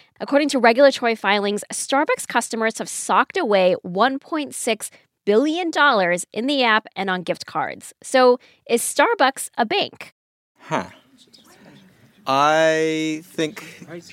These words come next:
Speaker 2: well, I think I can't rely on the audience anymore. They seem a little, little unsure. Uh, I would argue that yes, this is banking behavior. I, I assume Starbucks is doing something with that money. I don't think they're just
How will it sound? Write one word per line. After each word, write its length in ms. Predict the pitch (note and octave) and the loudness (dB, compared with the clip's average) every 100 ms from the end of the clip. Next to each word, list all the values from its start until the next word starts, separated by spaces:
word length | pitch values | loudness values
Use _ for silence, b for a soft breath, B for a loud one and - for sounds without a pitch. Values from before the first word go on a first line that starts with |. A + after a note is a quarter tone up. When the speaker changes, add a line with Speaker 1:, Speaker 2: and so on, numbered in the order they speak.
| - _ - _ - | -20 _ -20 _ -6
Speaker 2:
well, 120 | B2 | -2
I 80 | A#2 | -2
think 180 | A2 C#3+ | -2 -4
I 80 | B2 | -2
can't 200 | A#2 - | -2 -2
rely 200 | G#2+ G#2 | 0 -2
on 80 | G2 | -2
the 60 | |
audience 340 | G#2+ A#2 G2+ G#2 | -2 0 -2 -4
anymore. 360 | G2 F2+ F2+ | -8 -8 -10
They 100 | G2 | -8
seem 180 | - A2 | -6 -4
a 60 | G#2 | -2
little, 260 | A#2+ B2 | -2 0
little 460 | A2 - C3+ C3+ B2+ | -2 -2 -2 -2 0
unsure. 760 | B2 B2 A#2 - B2+ A2+ B2+ - B A3+ E3+ | 0 0 -2 0 2 2 0 -4 B -16 -8
Uh, 420 | - C3 C3 E2+ - - - - | 0 2 2 -2 -6 -10 -8 0
I 400 | D#3+ C#4 F4 C4+ | 2 2 2 0
would 200 | B3 A#3+ | -2 0
argue 360 | - G3 A3 A3 | 2 0 0 -2
that 200 | F#3+ - | -6 -4
yes, 520 | D#3 C4+ B2 - - - | 0 0 -2 -4 -8 -6
this 280 | D3 E3 | -4 -2
is 220 | G3 F3 - - | -4 -8 -12 -2
banking 400 | C3 D3 E3+ D#3 | -2 0 -4 -4
behavior. 520 | D#3 C#3 C3 C3+ D3 - - | -4 0 0 0 -2 -2 -6
I, 120 | C3 | -2
I 100 | C3+ C3+ | 0 0
assume 640 | C3 - D3 C#3 C3 B2 | 0 -2 0 4 2 2
Starbucks 520 | - A#2+ A#2 G#2+ - | 0 -2 0 -4 -4
is 140 | A2+ G#2+ - | -8 -8 -4
doing 280 | A#2 A#2+ C3 | 0 0 0
something 420 | C#3+ A#2 C3 B2+ | -2 0 -2 0
with 160 | C3 C#3 | 0 0
that 160 | B2 | 0
money. 340 | B2 B2 C#3+ D3 | 0 0 0 -2
I 80 | |
don't 180 | A#2 A#2+ | -2 -2
think 220 | - A2+ | -4 -4
they're 180 | - G#2+ | -4 -4
just 400 | G2 G#2 - - | -4 -8 -10 -14